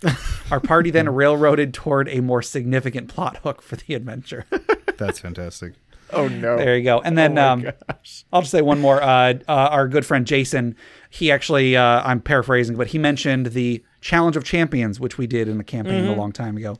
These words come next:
Speaker 3: Yeah.
Speaker 1: It was a, a group of, of Dungeon Magazine adventures where everybody comes together to go through, like, an obstacle course, and there's, uh, it's, it's less about roles and more about, like, the players working out puzzles and stuff.
Speaker 3: Yeah.
Speaker 1: And I ran one of these, and that's when you guys had to put,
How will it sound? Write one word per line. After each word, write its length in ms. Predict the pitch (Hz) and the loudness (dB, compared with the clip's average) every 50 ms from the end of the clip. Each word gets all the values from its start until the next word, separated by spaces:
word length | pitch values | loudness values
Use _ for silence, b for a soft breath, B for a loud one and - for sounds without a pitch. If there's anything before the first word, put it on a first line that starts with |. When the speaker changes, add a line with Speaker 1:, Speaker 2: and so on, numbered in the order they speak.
| B B B | B B B
Speaker 3:
Yeah. 320 | 151 151 147 143 135 123 120 | -2 0 2 2 2 0 0
Speaker 1:
It 60 | - | -4
was 200 | 123 113 107 104 | -4 -4 -4 -4
a, 40 | 113 110 107 104 107 - 117 117 113 120 123 _ _ | -2 -2 -2 -2 -2 -2 -2 -2 -2 -2 -4 _ _
a 20 | 147 | -8
group 280 | 135 180 233 220 - | -4 -2 -2 0 2
of, 360 | 202 160 143 123 117 - - _ _ _ _ _ | 4 2 2 2 -2 -12 -20 _ _ _ _ _
of 200 | - 135 131 120 | -8 -8 -6 0
Dungeon 320 | 139 165 175 170 151 160 165 | 2 2 2 2 0 0 2
Magazine 440 | 165 156 151 147 147 147 156 151 | 2 2 2 0 -2 -2 -2 0
adventures 520 | 143 139 127 139 135 131 - 143 135 127 117 | 0 0 2 0 0 0 -2 -4 -4 -4 -2
where 440 | 117 127 123 120 120 117 117 117 - b b b b b b b b b b b _ | 2 2 4 4 4 2 0 -2 -6 b b b b b b b b b b b _
everybody 300 | 185 165 165 165 160 151 | 2 4 6 6 4 2
comes 240 | - 165 165 151 131 | 2 0 0 0 0
together 280 | 143 139 143 135 135 | 2 2 2 2 2
to 60 | 127 123 | 0 0
go 120 | 120 127 | 0 0
through, 160 | 120 - 143 | 0 0 -2
like, 160 | 123 113 113 | -2 -2 -2
an 60 | 135 120 | -2 -4
obstacle 380 | 107 107 - - - - 143 | -4 -4 -6 -10 -14 -12 -12
course, 400 | 117 - - 135 131 131 - - | -12 -8 -8 -8 -8 -8 -10 -8
and 100 | 135 120 | -8 -8
there's, 280 | 110 104 101 104 - - | -8 -8 -10 -10 -8 -8
uh, 120 | 113 110 110 | -8 -6 -6
it's, 160 | - - - | -8 -8 -6
it's 200 | - 160 - - | -10 -10 -8 -4
less 280 | 165 156 165 170 156 - | 0 2 2 2 2 0
about 360 | 143 139 139 131 123 123 - _ _ _ _ | 0 2 4 4 2 0 -4 _ _ _ _
roles 680 | - 120 123 151 147 135 139 147 151 147 151 139 - - b b b b b b _ | -16 -10 -2 0 2 4 4 4 2 0 -2 -4 -8 -16 b b b b b b _
and 220 | - 139 127 123 123 | -6 -4 -2 0 2
more 180 | 123 120 117 | 2 2 2
about, 380 | 113 98 123 113 107 107 113 _ _ _ _ _ _ _ _ - | 0 0 -2 -2 -2 -2 -4 _ _ _ _ _ _ _ _ -10
like, 180 | 127 110 101 | -10 -10 -8
the 80 | - 131 | -12 -12
players 400 | - - - 139 117 113 113 107 | -10 -6 -4 -4 -2 -2 -4 -4
working 300 | 113 117 107 104 - 123 | -6 -8 -8 -8 -10 -12
out 100 | - - | -12 -12
puzzles 380 | - - 107 101 - - - 135 | -12 -12 -12 -12 -14 -20 -18 -10
and 100 | 131 190 | -6 -4
stuff. 120 | 196 156 | -2 -2
Speaker 3:
Yeah. 140 | 123 - - - B B B B B | -2 -2 -6 -10 B B B B B
Speaker 1:
And 220 | - 170 143 92 - _ | -4 -2 -2 -2 -6 _
I 140 | - 165 165 | 2 2 2
ran 240 | 156 180 196 190 180 | 4 2 0 2 2
one 100 | 175 165 | 4 2
of 80 | 151 | 2
these, 220 | 139 156 147 143 131 | 2 2 0 2 2
and 100 | 139 139 | 2 2
that's 180 | 139 143 - | 2 0 2
when 140 | - 165 147 | 0 -2 0
you 140 | 147 139 131 | 0 0 0
guys 240 | 139 131 127 123 127 | 2 2 2 0 0
had 140 | - 135 131 | -2 -2 -2
to 60 | 120 | -2
put, 280 | - - 143 131 127 | -2 -2 -2 -2 -2